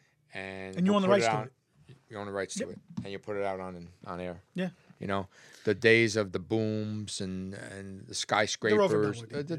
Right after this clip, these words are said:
Speaker 2: They're
Speaker 1: not
Speaker 2: done.
Speaker 1: doing that
Speaker 2: They're
Speaker 1: anymore.
Speaker 2: done, yeah. But you gotta get the, you gotta get the hits. If, if
Speaker 1: Yeah.
Speaker 2: nobody's watching, you
Speaker 1: Yeah.
Speaker 2: can do that all you want.
Speaker 1: They're not spending money,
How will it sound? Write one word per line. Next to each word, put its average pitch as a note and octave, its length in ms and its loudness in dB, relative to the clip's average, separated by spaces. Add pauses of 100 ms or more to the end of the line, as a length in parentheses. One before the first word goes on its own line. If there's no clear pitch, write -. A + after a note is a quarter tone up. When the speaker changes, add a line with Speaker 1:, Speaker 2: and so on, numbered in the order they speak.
Speaker 2:
They're C#3+ 100 -6
Speaker 1:
not F#3 200 -2
Speaker 2:
done. - 0 -
Speaker 1:
doing G3+ 160 -4
that C#3 60 -2
Speaker 2:
They're G#2 100 -4
Speaker 1:
anymore. A#2+ 180 -8
Speaker 2:
done, G#2+ 100 -16
yeah. A2 80 -16 (560)
But F3+ 140 4
you A3+ 80 6
gotta G3+ 160 8
get D#3+ 100 -2
the, E3+ 80 -10
you F3 160 -6
gotta E3 120 -2
get D3 100 -6
the C#3 60 -8
hits. - 480 -6 (140)
If, C3+ 160 -12
if F3 400 -10
Speaker 1:
Yeah. G3 220 2
Speaker 2:
nobody's F3 300 2
watching, D3+ 500 2
you C#3+ 80 -2
Speaker 1:
Yeah. - 40 4
Speaker 2:
can C#3 80 0
do E3+ 100 2
that D#3 80 0
all D3+ 200 -2
you C3+ 120 -4
want. C3+ 320 -6 (260)
Speaker 1:
They're D3 120 4
not E3 180 4
spending C3+ 320 2
money, G2 280 -2